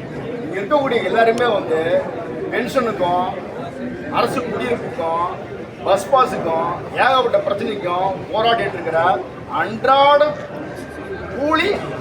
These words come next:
கஞ்சிக்கு இருக்கிறவங்க. அதனால வீரமும் விவேகமும் வேகமும்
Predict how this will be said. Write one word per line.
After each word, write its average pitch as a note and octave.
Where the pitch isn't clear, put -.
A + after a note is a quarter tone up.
கஞ்சிக்கு D4
இருக்கிறவங்க. G#3+
அதனால G#3+
வீரமும் C4
விவேகமும் B3
வேகமும் A#3+